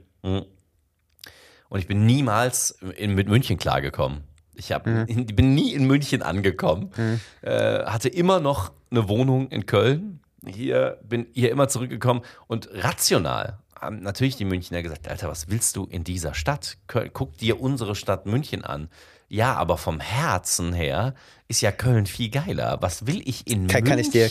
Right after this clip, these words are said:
Speaker 2: kann ich dir null widersprechen.
Speaker 1: Äh, ich, ich will, also in, ich fühl mich bin ja hin und wieder mal in diesen Fußball-Talks zu Gast, äh, Sport eins Doppelpass oder
Speaker 2: Mhm.
Speaker 1: irgendwie Sky neunzig. Ich bin immer, immer so froh, München zu verlassen wieder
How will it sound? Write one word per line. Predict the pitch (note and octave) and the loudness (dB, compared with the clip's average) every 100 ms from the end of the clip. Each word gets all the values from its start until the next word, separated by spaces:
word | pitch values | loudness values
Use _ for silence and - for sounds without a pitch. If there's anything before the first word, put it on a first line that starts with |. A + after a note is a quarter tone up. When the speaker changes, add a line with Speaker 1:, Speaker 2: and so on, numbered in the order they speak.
| F2 | 4
Speaker 2:
kann | B2 | 0
ich | A2+ | 2
dir | A2+ | 4
null | A#2+ B2+ B2+ | 6 6 6
widersprechen. | A2 G#2 - A2 F#2+ G2+ | 4 2 2 0 0 2
Speaker 1:
Äh, | C3+ F3 | 2 2
ich, | A#2 A2 | -4 -6
ich | G#2+ A#2 | -6 0
will, | C#3 - | 0 0
also | A#2+ C3 | 0 0
in, | C3 B2+ | -2 -8
ich | A#2 | -10
fühl | - D#3+ | -8 -4
mich | E3+ - - - - - _ A2 | -4 -4 -12 -20 -20 -20 _ 0
bin | |
ja | A2 | 2
hin | G2+ A2+ | 4 4
und | G2+ | 4
wieder | A2+ | 4
mal | G2+ F#2+ | 4 4
in | G2 | 2
diesen | F#2 F#2+ F#2 | 0 0 -2
Fußball-Talks | - B2+ - F#2+ F2 F2 E2 - | -6 -6 2 2 4 2 2 -2
zu | F#2+ | 2
Gast, | E2+ E2+ - - | 2 2 0 -2
äh, | E2+ - - G1+ G1+ | -2 0 -2 -6 -8
Sport | - G2 | -4 -2
eins | F#2+ F#2 | -2 -2
Doppelpass | - G#2 G#2 - F2+ F2+ - | 0 0 0 2 2 2 -4
oder | - G#2+ | -2 0
Speaker 2:
Mhm. | A2 | 2
Speaker 1:
irgendwie | F#2+ F2+ | 0 -2
Sky | - G2 E2 | -2 2 2
neunzig. | F2 G2 G2+ F#2 - _ - _ - | 4 2 0 -4 -8 _ -20 _ -6
Ich | G2 | -2
bin | B2 | 2
immer, | A2 F#2 - | 4 2 -2
immer | B2 A#2+ A2 G#2 - - _ _ _ | 0 4 4 2 -6 -20 _ _ _
so | G#2+ G#2+ A#2 D3 | -4 2 2 0
froh, | - - A2+ E3 F3+ | -6 -8 0 2 2
München | B2 C#4+ - F#2+ | 2 0 -2 -4
zu | - F#2 | -4 0
verlassen | E2 C2+ C#2 - E2 | 0 2 0 0 -2
wieder | E2+ E2 A#2 | 0 2 0